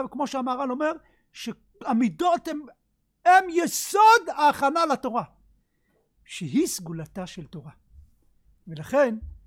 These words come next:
הס-, ההתערבות בפלפול הדאורייתא, כשמתערב שמחה, אל לאדם להיחלש ולא להגיד, "זה לא בסדר".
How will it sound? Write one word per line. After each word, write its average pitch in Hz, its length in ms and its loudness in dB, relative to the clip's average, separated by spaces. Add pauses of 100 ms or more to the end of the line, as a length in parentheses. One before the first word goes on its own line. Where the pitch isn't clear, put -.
(460)
הס-, - 320 -10 (100)
ההתערבות 240 840 -6 (140)
בפלפול 226 680 -4
הדאורייתא, 277 560 -2
כשמתערב 247 640 -4
שמחה, 339 500 -4 (1040)
אל 370 240 12 (460)
לאדם 269 720 2 (1700)
להיחלש 208 680 2 (360)
ולא 233 200 2
להגיד, 240 440 0 (540)
"זה 185 160 -2
לא 254 100 8
בסדר". 220 460 -4